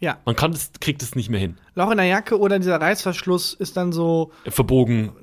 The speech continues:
Speaker 1: oder
Speaker 2: und
Speaker 1: mittig in der, also dass es nicht mehr unten anschließt, sondern
Speaker 2: Genau.
Speaker 1: ja.
Speaker 2: Und mir ist das vorhin passiert, dass ich hektisch meine Jacke zugemacht
Speaker 1: Mhm.
Speaker 2: hab. Hatte mein, äh, hatte so ein, so ein Stofffetzelchen von der Jacke
Speaker 1: Mhm.
Speaker 2: in dem Reißverschluss eingeklemmt und hab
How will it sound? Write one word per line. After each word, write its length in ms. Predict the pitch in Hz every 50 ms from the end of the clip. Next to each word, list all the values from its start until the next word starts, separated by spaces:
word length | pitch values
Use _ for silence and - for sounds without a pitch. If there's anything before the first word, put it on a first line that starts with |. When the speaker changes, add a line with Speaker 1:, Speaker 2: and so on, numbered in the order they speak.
| 175 139 143
Speaker 1:
oder 140 | 185 190 190
Speaker 2:
und 120 | 190 190
Speaker 1:
mittig 400 | 190 233 202 190 226 214 175 180
in 120 | 202 196
der, 200 | 190 185 185 180
also 220 | 165 185 175 175 170
dass 160 | 180 180 165
es 260 | 185 160 - - - -
nicht 180 | 214 196 185 185
mehr 120 | 190 190
unten 200 | 202 202 196 190
anschließt, 680 | 175 156 185 208 196 - - 165 160 160 143 - - -
sondern 160 | 160 160 151
Speaker 2:
Genau. 220 | 127 110 92 - - -
Speaker 1:
ja. 240 | 160 151 131 135 - - - - - - - - _
Speaker 2:
Und 380 | - 147 143 143 135 - - - -
mir 220 | 131 127 156 214 247
ist 80 | -
das 100 | 262 196
vorhin 160 | - - 180 147
passiert, 280 | - 139 - 143 127
dass 120 | - 107 104
ich 160 | 113 101 - -
hektisch 360 | - 123 131 - - - - -
meine 120 | 110 107
Jacke 220 | 107 117 113 - -
zugemacht 500 | - - 95 85 - - 85 87 - -
Speaker 1:
Mhm. 40 |
Speaker 2:
hab. 140 | 139 190 - - _ _ - - - - _ _ _ -
Hatte 340 | - 135 139 139 147 139 117 - - -
mein, 500 | - 120 120 120 120 117 113 117 113 113
äh, 140 | - 107 113 -
hatte 200 | 110 117 110 117
so 120 | 104 113
ein, 80 | 107 101
so 80 | 107 104
ein 40 |
Stofffetzelchen 960 | 95 - 147 147 143 - - - 151 139 - 147 131 - 143 127 127 123 - -
von 200 | - - 123 117
der 80 | 117 113
Jacke 180 | 117 117 147 -
Speaker 1:
Mhm. 60 | -
Speaker 2:
in 60 | 113
dem 20 |
Reißverschluss 400 | 113 113 107 - - - - 95
eingeklemmt 580 | - - 147 180 196 190 - 196 208 226 - - _ _ _ _ _ _ _ -
und 60 | 110
hab 140 | 107 - -